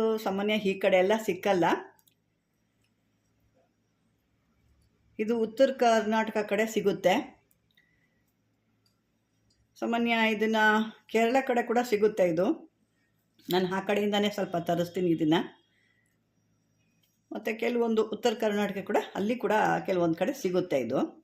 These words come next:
ನೋಡಿ, ಇದ್ರ ಎಲೆ ಈ ರೀತಿ ಇರುತ್ತೆ. ಇದು ನಾವು ಹಾಕಿದ್ರೆ ಸಾಮಾನ್ಯವಾಗಿ ಬರೋದಿಲ್ಲ ಅದು. ನಾನು ಸುಮಾರು ಸರಿ ಹಾಕಿ, ಆ,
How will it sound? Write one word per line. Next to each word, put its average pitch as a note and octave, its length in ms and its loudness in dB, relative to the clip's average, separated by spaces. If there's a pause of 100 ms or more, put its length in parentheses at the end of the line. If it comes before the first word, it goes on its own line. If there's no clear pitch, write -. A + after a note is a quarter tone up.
(600)
ನೋಡಿ, F#3 180 -2
ಇದ್ರ F3+ 220 -2
ಎಲೆ F#3 240 2 (160)
ಈ F#3+ 140 0
ರೀತಿ F3 200 0 (120)
ಇರುತ್ತೆ. - 260 -6 (1700)
ಇದು F#3+ 240 -4 (640)
ನಾವು G3+ 220 0
ಹಾಕಿದ್ರೆ A3+ 400 0 (100)
ಸಾಮಾನ್ಯವಾಗಿ G3 480 0
ಬರೋದಿಲ್ಲ F#3+ 460 4
ಅದು. C#3 100 -4 (100)
ನಾನು F3+ 120 0 (100)
ಸುಮಾರು G3+ 320 -2
ಸರಿ G3 260 -2
ಹಾಕಿ, E3+ 260 -4 (580)
ಆ, D#3+ 140 0